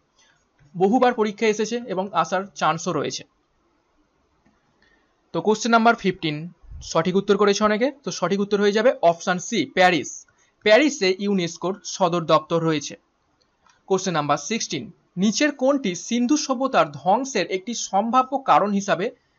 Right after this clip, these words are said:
ধরা হয় না? ভালো করে দেখবে, ধরা হয় না। নিচের কোনটি সিন্ধু সভ্যতার ধ্বংসের একটি সম্ভাব্য কারণ হিসাবে ধরা হয় না?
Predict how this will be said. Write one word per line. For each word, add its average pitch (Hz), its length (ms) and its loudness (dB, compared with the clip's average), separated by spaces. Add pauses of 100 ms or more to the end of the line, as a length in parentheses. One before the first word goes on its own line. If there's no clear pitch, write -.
(400)
ধরা 170 320 4
হয় 175 360 4
না? 151 140 0 (500)
ভালো 180 220 2
করে 214 160 0
দেখবে, 202 300 -4 (160)
ধরা 170 360 4
হয় 175 240 4
না। 147 260 -4 (480)
নিচের 175 420 -2 (220)
কোনটি 226 380 0
সিন্ধু 220 300 -4
সভ্যতার 220 480 0 (160)
ধ্বংসের 190 500 -2
একটি 165 160 -6
সম্ভাব্য 185 520 -4
কারণ 165 300 2
হিসাবে 185 280 -6
ধরা 147 340 0
হয় 143 280 -2
না? 135 220 -6